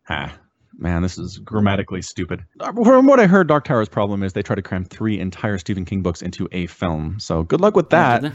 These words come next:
Speaker 2: they? Okay.
Speaker 1: You're never gonna succeed. I'm sorry.
Speaker 2: It's very, like, we're here,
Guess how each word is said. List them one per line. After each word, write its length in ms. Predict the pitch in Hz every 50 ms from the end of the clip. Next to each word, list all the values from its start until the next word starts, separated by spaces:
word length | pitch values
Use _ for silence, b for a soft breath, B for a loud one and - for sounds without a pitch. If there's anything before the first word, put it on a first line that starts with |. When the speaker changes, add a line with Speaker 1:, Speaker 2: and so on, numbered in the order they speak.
| - _ -
Speaker 2:
they? 80 | - 107
Okay. 180 | - - 98
Speaker 1:
You're 80 | 127 120
never 220 | 120 135 147 160
gonna 160 | 139 135 120
succeed. 520 | - - 95 - - - 113 98 90 87 85
I'm 120 | 101 104 101
sorry. 400 | - 101 87 87 85 82 92 -
Speaker 2:
It's 300 | - 139 156 - - - -
very, 360 | - 147 156 160 160 156 147
like, 340 | 127 131 127 120 123 - - - -
we're 80 | 131 131
here, 420 | 131 - 165 165 160 156 151 151